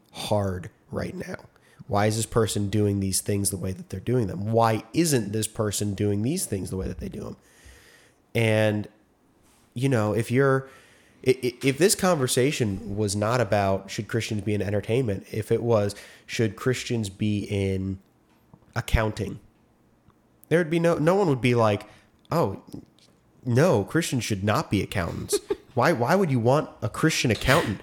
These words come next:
Speaker 2: I know you're
Speaker 1: You,
Speaker 2: bringing up
Speaker 1: you know
Speaker 2: accountants.
Speaker 1: how many sinners are accountants? You know how many
Speaker 2: All of
Speaker 1: terrible
Speaker 2: them.
Speaker 1: people are accountants?
Speaker 2: Did you know that?
Speaker 1: All of them.
Speaker 2: <laughs> A hundred
Speaker 1: All
Speaker 2: percent
Speaker 1: of
Speaker 2: across the board.
Speaker 1: <laughs>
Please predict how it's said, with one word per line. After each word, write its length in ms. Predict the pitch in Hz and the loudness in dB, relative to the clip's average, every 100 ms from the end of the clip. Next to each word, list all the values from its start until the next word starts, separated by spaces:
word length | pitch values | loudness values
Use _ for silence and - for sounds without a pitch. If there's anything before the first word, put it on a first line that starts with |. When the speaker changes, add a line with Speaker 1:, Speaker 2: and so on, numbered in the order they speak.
| - | -4
Speaker 2:
I 100 | 131 | 0
know 140 | - | 4
you're 120 | 117 | 6
Speaker 1:
You, 40 | 196 | 6
Speaker 2:
bringing 140 | 90 | 2
up 60 | 90 | 0
Speaker 1:
you 140 | 117 175 | 4 6
know 60 | |
Speaker 2:
accountants. 100 | 226 | 6
Speaker 1:
how 80 | 208 | 6
many 160 | 196 143 | 4 4
sinners 580 | - - 127 135 175 139 | 4 4 4 4 4 4
are 140 | 110 | 2
accountants? 760 | 107 120 110 - 190 - - - - - - | 2 0 0 0 -2 -2 -2 -4 -16 -16 0
You 80 | 185 | 4
know 60 | |
how 20 | 202 | 4
many 120 | 127 107 | 2 4
Speaker 2:
All 100 | 131 | 10
of 80 | 175 | 10
Speaker 1:
terrible 220 | 165 160 | 10 8
Speaker 2:
them. 240 | 135 117 | 8 8
Speaker 1:
people 180 | 131 160 | 8 6
are 120 | 131 117 | 6 4
accountants? 440 | - 127 143 170 | 2 2 4 4
Speaker 2:
Did 80 | 170 | 8
you 80 | 170 | 8
know 80 | 220 | 10
that? 280 | 214 - | 8 6
Speaker 1:
All 320 | 220 143 170 165 | 6 8 10 8
of 80 | |
them. 260 | 165 165 196 | 10 8 8
Speaker 2:
<laughs> 0 | |
A 140 | 202 | 8
hundred 300 | 185 233 277 | 8 6 6
Speaker 1:
All 160 | - 156 | 10 12
Speaker 2:
percent 200 | 170 190 | 12 10
Speaker 1:
of 60 | 180 | 10
Speaker 2:
across 300 | 208 226 208 | 8 8 6
the 100 | 196 | 4
board. 380 | 214 208 170 | 6 8 8
Speaker 1:
<laughs> 120 | 123 | 6